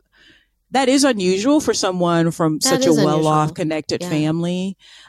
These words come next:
Speaker 1: Uh, maybe it's owing to, like, not being able to fit in and not, you know, and just sort of struggling socially. It could be that. Who knows? Uh, but she, instead, she attended Santa Monica College, a two-year community college.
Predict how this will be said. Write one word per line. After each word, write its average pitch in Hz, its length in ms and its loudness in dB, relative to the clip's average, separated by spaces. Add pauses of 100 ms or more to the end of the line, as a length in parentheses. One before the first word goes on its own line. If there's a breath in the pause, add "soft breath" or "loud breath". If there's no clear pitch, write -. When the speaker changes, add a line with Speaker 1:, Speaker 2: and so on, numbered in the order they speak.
(100)
Speaker 1:
Uh, 156 480 0
maybe 196 320 2
it's 185 220 2
owing 170 320 0
to, 160 340 4
like, 151 260 -2
not 156 360 -2
being 156 240 4
able 147 380 2
to 147 360 0
fit 151 240 0
in 202 540 2
and 160 100 0
not, 156 300 -2
you 170 180 -4
know, 143 160 2
and 143 100 2
just 151 200 -2
sort 151 180 2
of 135 60 -6
struggling 151 480 -2
socially. 202 640 0
It 185 100 -4
could - 160 -8
be 143 140 -6
that. 185 440 -2
Who 220 120 -2
knows? 151 520 -2 (600 loud breath)
Uh, 160 340 2
but 165 380 0
she, 233 340 2
instead, 262 540 0
she 196 280 -4
attended 185 540 -4
Santa 196 300 0
Monica 170 400 -2
College, 151 600 -2
a 160 100 0
two-year 180 440 0
community 226 480 2
college. - 640 -12